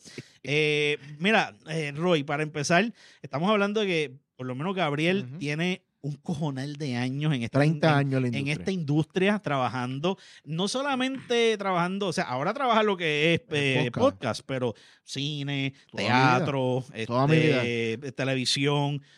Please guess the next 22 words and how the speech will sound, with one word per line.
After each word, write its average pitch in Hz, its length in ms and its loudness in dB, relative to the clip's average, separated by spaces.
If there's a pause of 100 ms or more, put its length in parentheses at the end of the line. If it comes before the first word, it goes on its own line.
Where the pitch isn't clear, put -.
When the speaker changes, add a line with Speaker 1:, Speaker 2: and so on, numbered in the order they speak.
(120)
Speaker 2:
todo 208 340 -2
eso 214 280 2
ya 202 180 2
lo 214 120 4
conoce. 185 680 2
Speaker 1:
Ujú. 113 240 -12 (340)
Speaker 2:
Eh, 160 720 -2
hay 233 160 2
cosas 233 720 -2
que 156 240 -6 (580)
tú 220 540 -4
no 185 420 -4
conoces 208 640 -4
de 151 440 -2
lo 147 280 -2
que 139 220 -2
es 165 140 -2
esta, 160 540 0
esta, 160 460 0
este 165 180 -4
mundo 170 460 0
de, 139 480 -2